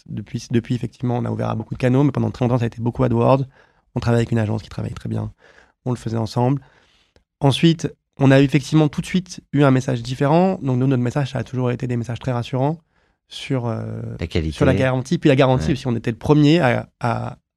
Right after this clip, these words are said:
Speaker 1: le premier à, à matcher la garantie légale du neuf. Donc, euh, donc on a, on a été le premier à faire une garantie de deux ans. À l'époque,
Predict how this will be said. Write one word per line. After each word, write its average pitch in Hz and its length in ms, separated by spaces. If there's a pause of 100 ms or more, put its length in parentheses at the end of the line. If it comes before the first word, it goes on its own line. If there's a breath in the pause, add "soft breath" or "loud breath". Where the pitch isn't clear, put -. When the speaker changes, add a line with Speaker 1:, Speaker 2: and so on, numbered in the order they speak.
(240)
Speaker 1:
le 131 120
premier 160 400
à, 117 480 (640)
à 131 100
matcher 151 500 (140)
la 131 120
garantie 131 380
légale 139 240
du 135 80
neuf. 120 260 (760)
Donc, 117 240
euh, 113 420 (460)
donc 127 180
on 123 80
a, 120 80 (300)
on 131 60
a 120 60
été 120 80
le 120 60
premier 143 220
à - 40
faire 131 120
une 120 40
garantie 117 320
de 113 60
deux 117 220
ans. 135 180 (1040 soft breath)
À 123 60
l'époque, 123 320